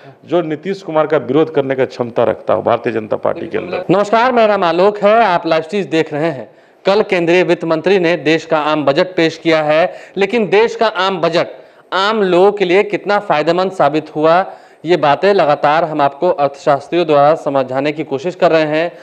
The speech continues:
Speaker 2: एक तरफ जहां बिहार के मुख्यमंत्री नीतीश कुमार कह रहे हैं कि काफ़ी अच्छा है, इस कोरोना संकट काल में जब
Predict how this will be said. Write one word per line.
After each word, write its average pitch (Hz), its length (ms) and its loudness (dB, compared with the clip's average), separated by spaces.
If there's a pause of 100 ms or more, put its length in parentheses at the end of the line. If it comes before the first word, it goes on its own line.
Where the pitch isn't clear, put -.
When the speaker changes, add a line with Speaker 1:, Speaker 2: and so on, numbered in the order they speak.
(260)
Speaker 2:
एक 180 160 2
तरफ 190 140 4
जहां 165 300 0
बिहार 151 180 0
के 165 100 -4
मुख्यमंत्री 160 300 -2
नीतीश 165 260 -2
कुमार 160 260 0
कह 160 160 -2
रहे 165 120 2
हैं 165 180 0
कि 170 120 -12
काफ़ी 143 280 0
अच्छा 208 300 0
है, 202 240 2
इस 180 140 -6
कोरोना 156 280 0
संकट 156 300 -4
काल 151 200 0
में 151 120 -4
जब 147 220 0